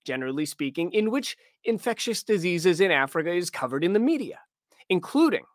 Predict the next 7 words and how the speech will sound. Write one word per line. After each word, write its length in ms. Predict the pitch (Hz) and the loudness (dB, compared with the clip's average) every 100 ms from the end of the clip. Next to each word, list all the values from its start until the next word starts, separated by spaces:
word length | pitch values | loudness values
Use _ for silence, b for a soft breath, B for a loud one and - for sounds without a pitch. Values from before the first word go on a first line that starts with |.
| _ | _
<clears throat> 200 | _ - | _ -8
the 760 | 262 240 247 - 262 185 113 b b _ 151 | -2 0 0 2 2 0 -6 b b _ 0
Bill & 220 | 160 156 | 2 4
Melinda 320 | 139 127 113 | 2 -2 -6
Gates 260 | 107 107 101 | -6 -8 -6
Foundation, 640 | - 104 104 120 147 135 - _ - | -6 -6 -6 -6 -4 -6 -8 _ -4
the 180 | 131 | -4